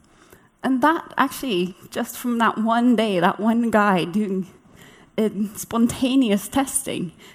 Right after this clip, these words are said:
gave us lots of feedback on our new onboarding. And finally,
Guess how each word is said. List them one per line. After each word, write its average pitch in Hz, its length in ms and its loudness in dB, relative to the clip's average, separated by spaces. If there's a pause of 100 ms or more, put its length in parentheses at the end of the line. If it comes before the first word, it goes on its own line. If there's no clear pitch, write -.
(120)
gave 247 180 0
us 208 120 -2
lots - 260 -2
of 214 80 -4
feedback 202 520 0
on 170 200 0
our 170 120 0
new 196 180 0
onboarding. 196 680 2 (2000)
And 233 400 2
finally, 220 800 0